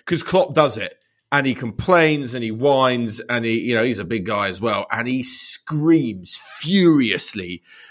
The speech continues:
at the fourth official. I'm like, "My God, man, someone's just shown up tonight for their job, and you're just gonna absolutely bollock them and embarrass them in front of everyone." Like, it's really embarrassing, and I think Arteta, there's a, there's a discussion about it, personally, I think,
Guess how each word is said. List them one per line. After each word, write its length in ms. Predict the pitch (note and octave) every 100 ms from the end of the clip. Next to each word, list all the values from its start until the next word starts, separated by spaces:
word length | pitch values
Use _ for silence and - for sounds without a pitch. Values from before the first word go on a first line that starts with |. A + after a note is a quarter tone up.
| -
at 100 | C#3+
the 80 | C#3
fourth 280 | D#3+ C3+ B2
official. 440 | - F3+ - G2
I'm 80 | G2+
like, 180 | B2+ -
"My 180 | F#3+ - -
God, 320 | E3+ E3 -
man, 200 | - D3
someone's 360 | D#3 G3+ D#4+ F3+
just 140 | F#3
shown 260 | - E3+ D#3+
up 180 | D#3 -
tonight 440 | G2+ F2 F2+ - _ _ _ _
for 120 | -
their 160 | C3+ B2
job, 400 | A#2+ C3 G2 E2+
and 160 | - G#2+
you're 180 | A#2+ B2
just 240 | A#2+ A#2
gonna 160 | - A2
absolutely 440 | A2 - - A2 -
bollock 260 | A#2 A2+ -
them 120 | F#2+
and 80 | F#2
embarrass 520 | F2 - G#2+ A2+ -
them 100 | F#2+
in 60 | F2
front 220 | G#2+ F2
of 80 | G#2
everyone." 480 | F#2 F#2 E2 F2
Like, 320 | F#2 F#2+ F#2+ - _ -
it's 160 | D#3 F3+
really 260 | G3 F#3
embarrassing, 580 | D3+ D3+ D3 D3+ F3+ F3
and 80 | D3+
I 60 |
think 460 | C#3+ - E3 F3+ - _
Arteta, 680 | D#3 D#3 D3+ - D#3 D#3 A#2
there's 200 | A#2+ A2
a, 60 | A2 _ _ _ E3
there's 160 | C#3
a 60 | D3+
discussion 460 | D#3+ - A3 - G3
about 360 | D3+ E3+ A#2
it, 180 | A2 -
personally, 600 | C#3+ D#3+ - A2+ F#2+ A2
I 160 | B2+ B2
think, 380 | A#2+ G2 A2